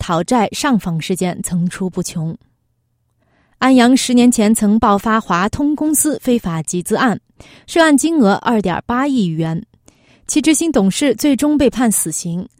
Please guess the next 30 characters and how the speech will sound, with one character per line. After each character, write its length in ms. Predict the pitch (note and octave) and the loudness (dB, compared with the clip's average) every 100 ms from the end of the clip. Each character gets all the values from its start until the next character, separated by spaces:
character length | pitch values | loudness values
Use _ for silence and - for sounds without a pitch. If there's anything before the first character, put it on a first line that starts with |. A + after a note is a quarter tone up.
| _ | _
但 280 | - G3+ G3 | -2 0 0
仍 180 | F#3+ G3 | 2 2
给 160 | G#3+ F3+ | 2 0
集 160 | - | -2
资 140 | F#3 B3 | -4 -4
户 240 | - B3 - | -2 -2 -2
造 200 | F3+ E3 | -6 -6
成 280 | - F3 F3+ | -6 -4 -2
将 260 | G3+ G3 | 0 0
近 180 | G3 F#3 - | 0 -4 0
六 220 | D#4 A#3+ | 2 2
千 200 | - F3+ | 0 -2
万 160 | E3 | -2
的 60 | D3+ | -6
损 200 | - F3 | -8 -10
失。 280 | - F#3+ F#3 _ _ _ _ _ _ _ _ _ _ - | -6 -6 -6 _ _ _ _ _ _ _ _ _ _ -4
部 120 | D#4+ | 0
分 200 | D4+ C#4 | 4 4
集 120 | A#3+ B3 | 4 2
资 100 | C#4+ | 0
户 240 | - B3+ | 2 0
曾 240 | - G#3 | 2 2
于 220 | A3+ A3+ G3+ | 4 2 2
两 180 | F3 | 0
千 180 | E3+ A3 | 0 2
零 140 | G#3+ A#3 | 4 2
三 180 | C#4+ | 2
年 220 | C#4 A#3 C4 | 4 4 2
九 260 | G3 D3+ | 0 0
月 300 | A#3 C4+ - | 2 2 2